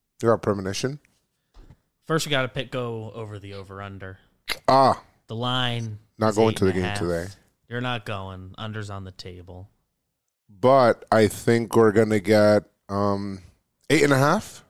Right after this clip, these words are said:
Speaker 2: Eight and a half.
Speaker 1: Cole's pitching. I'll go over in this game. I just feel like the Yankee bats, even though there's no Judge,
Speaker 2: Mm-hmm.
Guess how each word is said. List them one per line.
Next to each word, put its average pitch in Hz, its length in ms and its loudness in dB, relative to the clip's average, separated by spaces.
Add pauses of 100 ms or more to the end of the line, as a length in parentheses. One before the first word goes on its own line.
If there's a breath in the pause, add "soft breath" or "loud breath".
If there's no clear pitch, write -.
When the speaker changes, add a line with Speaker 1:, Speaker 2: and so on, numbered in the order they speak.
Speaker 2:
Eight 104 180 -14
and 101 60 -16
a 95 40 -16
half. 92 440 -20 (1200)
Speaker 1:
Cole's 110 360 0
pitching. 95 640 -4 (1900)
I'll 127 160 4
go 175 260 4
over 123 400 6
in 101 140 0
this 98 220 2
game. 67 300 -10 (1700)
I 123 80 4
just 117 200 0
feel 120 140 4
like 107 160 4
the 104 120 -2
Yankee 98 280 -2
bats, 92 400 0
even 156 240 6
though 135 240 6
there's 117 320 2
no 113 160 0
Judge, 110 560 2 (320)
Speaker 2:
Mm-hmm. 107 280 -12